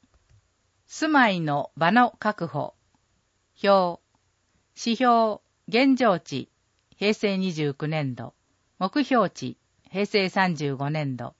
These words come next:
県関連計画の順に読みます。指標、共同生活援助の利用者数。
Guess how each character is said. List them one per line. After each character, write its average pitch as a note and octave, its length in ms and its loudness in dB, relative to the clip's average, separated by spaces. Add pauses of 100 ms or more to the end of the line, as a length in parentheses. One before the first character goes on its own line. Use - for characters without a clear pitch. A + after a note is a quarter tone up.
(480)
県 B3+ 260 -2
関 B3 320 2
連 A#3 220 0
計 F#3 240 -4
画 - 340 -14 (240)
の G3 200 -4
順 G3 320 -2
に F3 180 -6
読 D#3 160 -4
み D3 160 -4
ま C#3 160 -8
す。 - 200 -20 (920)
指 G#3 180 -2
標、 G3 420 2 (720)
共 C#4+ 240 4
同 C#4 220 4
生 B3+ 260 2
活 D#3+ 380 0
援 G#3+ 240 2
助 D3 140 -2
の C3+ 280 -4
利 E3 160 -2
用 G3 200 2
者 F3+ 180 -2
数。 C3 480 -8